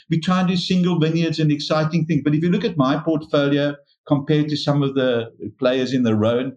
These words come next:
it's just as confusing as what theirs is. Nothing more, nothing less. <laughs> But it's winemaker dri-,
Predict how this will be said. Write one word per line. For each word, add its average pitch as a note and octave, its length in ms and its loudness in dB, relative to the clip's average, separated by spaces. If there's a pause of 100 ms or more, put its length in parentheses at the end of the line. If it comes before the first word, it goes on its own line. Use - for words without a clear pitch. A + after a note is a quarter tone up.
(220)
it's D3+ 280 -2 (140)
just F#3 180 -2
as D3 140 0
confusing A#2 580 0
as G#2 140 0
what G#2+ 220 -2
theirs G2 320 0
is. F#2 180 -4
Nothing G#2+ 380 0
more, G#2+ 260 2
nothing G#2 400 -2
less. A2+ 300 -2 (120)
<laughs> - 140 -8
But F3 140 2
it's E3 160 0
winemaker D3 640 0
dri-, E3+ 480 -4